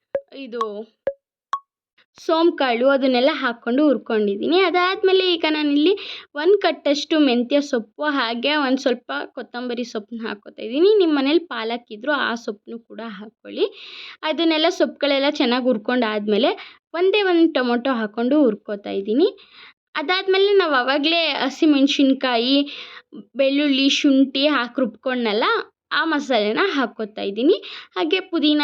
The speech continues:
ಇದ್ರೆ ಇಲ್ಲೂ ಸೊಪ್ಪು ಹಾಕೋ ಟೈಮಲ್ಲಿ ಬೇಕಾದ್ರೆ ಪುದೀನನ ಹಾಕ್ಕೋಬೋದು ನೀವು. ಈಗ ಇದನ್ನೆಲ್ಲ ಚೆನ್ನಾಗೆ ಹುರ್ಕೋಬೇಕಾಗತ್ತೆ.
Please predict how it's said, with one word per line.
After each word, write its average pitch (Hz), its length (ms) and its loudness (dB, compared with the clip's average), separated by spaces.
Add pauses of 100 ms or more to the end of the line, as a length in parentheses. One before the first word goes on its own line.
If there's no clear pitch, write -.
ಇದ್ರೆ 254 460 2 (280)
ಇಲ್ಲೂ 294 580 4
ಸೊಪ್ಪು 269 340 -2
ಹಾಕೋ 269 200 -4
ಟೈಮಲ್ಲಿ 233 400 -2
ಬೇಕಾದ್ರೆ 214 340 0
ಪುದೀನನ 330 760 0
ಹಾಕ್ಕೋಬೋದು 208 800 -2
ನೀವು. 202 440 -2 (600)
ಈಗ 349 180 -2
ಇದನ್ನೆಲ್ಲ 311 440 2
ಚೆನ್ನಾಗೆ 254 500 0
ಹುರ್ಕೋಬೇಕಾಗತ್ತೆ. 214 1300 -4